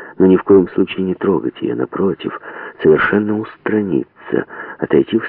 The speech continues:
сторону, чтобы не бросать тени. А то вот ведь она какая, еще что-нибудь выкинет, чего доброго.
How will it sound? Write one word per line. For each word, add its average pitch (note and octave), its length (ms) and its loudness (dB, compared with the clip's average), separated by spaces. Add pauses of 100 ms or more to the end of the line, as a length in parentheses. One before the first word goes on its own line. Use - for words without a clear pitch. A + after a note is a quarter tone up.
сторону, B1+ 420 0
чтобы - 300 -2
не D2 100 0
бросать D2+ 420 0 (200)
тени. B1 360 -2 (580)
А - 120 -4 (120)
то C2+ 200 2
вот E2+ 240 -2 (100)
ведь G2 200 -2
она C2 140 0
какая, A1+ 480 -2
еще A#1 380 -2
что-нибудь A2+ 540 0
выкинет, G2+ 540 -2
чего F2+ 260 2
доброго. D#2+ 520 0